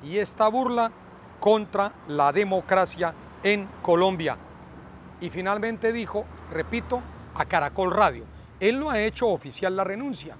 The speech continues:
ni la ha hecho pública. Lo dijo en la radio esta mañana. Dice también,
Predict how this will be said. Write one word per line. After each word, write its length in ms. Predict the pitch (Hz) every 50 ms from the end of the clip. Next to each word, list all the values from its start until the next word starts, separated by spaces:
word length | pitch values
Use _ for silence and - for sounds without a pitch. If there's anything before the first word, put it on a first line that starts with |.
| - - - - - - -
ni 140 | 151 160 170
la 120 | 156 147 143
ha 80 | 147
hecho 220 | 160 156 - 190 -
pública. 560 | - 233 240 226 170 156 147 - - - 117 - - - - - -
Lo 240 | 160 165 170 170 160
dijo 320 | 165 220 220 - 226 240
en 80 | 226 208
la 80 | 185 165
radio 420 | - 185 190 196 208 208 226 240 - - - - - -
esta 320 | - 127 123 - - 160 160
mañana. 420 | 180 196 226 254 233 170 120 98 - - - - - - - - - - - - - - - - - - 127
Dice 300 | 170 226 - - 208 180
también, 360 | 214 208 226 269 247 185 143